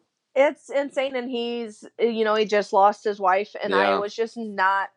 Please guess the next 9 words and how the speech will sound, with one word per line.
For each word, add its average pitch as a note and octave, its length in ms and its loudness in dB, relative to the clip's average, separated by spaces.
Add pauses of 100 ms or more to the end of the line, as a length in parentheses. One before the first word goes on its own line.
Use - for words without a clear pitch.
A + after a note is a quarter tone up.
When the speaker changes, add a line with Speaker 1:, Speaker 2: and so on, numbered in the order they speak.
(140)
Speaker 1:
emotionally G3+ 540 -2
prepared F#3 560 -6
for G3 160 -4
him F#3+ 220 -6
to G3 160 -4
be F#3+ 220 -6
so F3+ 460 -2
raw E3+ 460 2 (500)
Speaker 2:
Oh E3 60 -2